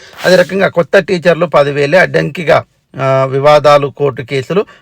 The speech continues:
పలు కారణాలతో నిలిచిన కొన్ని పోస్టుల భర్తీ. కాబట్టి ఎవరైతే పీఈటీలు ఉన్నారో అదేవిధంగా స్పెషల్ ఎడ్యుకేషన్స్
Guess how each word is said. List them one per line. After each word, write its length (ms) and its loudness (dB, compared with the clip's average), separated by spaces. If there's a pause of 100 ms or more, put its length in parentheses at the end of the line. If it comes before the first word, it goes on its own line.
(120)
పలు 120 -2
కారణాలతో 560 0
నిలిచిన 400 -6
కొన్ని 300 -6
పోస్టుల 440 -6
భర్తీ. 360 -4
కాబట్టి 460 0 (280)
ఎవరైతే 580 0 (580)
పీఈటీలు 520 -2
ఉన్నారో 420 -2 (800)
అదేవిధంగా 420 2
స్పెషల్ 360 0
ఎడ్యుకేషన్స్ 600 -4